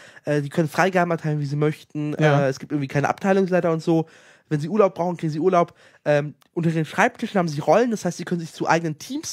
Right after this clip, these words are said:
Speaker 1: zusammenbauen. Äh, und es gibt eine Karte anhand der I-P-Adressen. Das ist eine ganz coole Sache.
Speaker 2: Okay.
Speaker 1: Ähm, und das ist ein saucooler Laden, sieht das aus.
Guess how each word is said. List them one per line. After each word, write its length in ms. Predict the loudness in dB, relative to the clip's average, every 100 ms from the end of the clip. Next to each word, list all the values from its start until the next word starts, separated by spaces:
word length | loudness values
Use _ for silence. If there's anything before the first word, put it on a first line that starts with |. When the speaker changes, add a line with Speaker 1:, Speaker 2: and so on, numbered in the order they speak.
| -6
Speaker 1:
zusammenbauen. 640 | -4 0 2 2 2 -2 -8 -20 -20 _ 0
Äh, 240 | 2 4
und 200 | 2 -4
es 80 | -6
gibt 140 | -8
eine 60 | -8
Karte 720 | -4 0 2 2 4 4 2
anhand 300 | 0 -2 -2
der 120 | -2 -2
I-P-Adressen. 580 | -2 0 0 -2 -4 -6
Das 140 | -8
ist 80 | -14
eine 160 | -20 -20 _ -2
ganz 260 | 0 0 -2
coole 240 | -2 2
Sache. 380 | 2 2 0 -2 -4
Speaker 2:
Okay. 360 | -6 -4 -6 -6 -14 -8 2
Speaker 1:
Ähm, 380 | 2 2 -4 -12 _ _ _ _
und 100 | -4
das 80 | -2
ist 80 | -2
ein 100 | 0
saucooler 420 | 2 2 0 0
Laden, 300 | 2 2 0
sieht 120 | -2
das 120 | -8 -6
aus. 320 | -8 -8